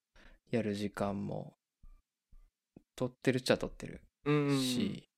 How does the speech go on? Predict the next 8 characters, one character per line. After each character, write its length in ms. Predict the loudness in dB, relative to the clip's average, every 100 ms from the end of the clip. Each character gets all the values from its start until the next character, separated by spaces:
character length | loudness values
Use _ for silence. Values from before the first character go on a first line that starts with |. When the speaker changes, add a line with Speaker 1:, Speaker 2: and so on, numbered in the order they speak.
| -14
Speaker 1:
基 160 | -4 -4
本 300 | -2 -2 0
的 300 | -2 2 2
に 100 | 4
こ 320 | 6 8 8
う、 20 |
食 520 | 4 2 0 0 0 0
事、 1500 | 0 0 2 2 2 2 4 4 4 4 2 2 2 0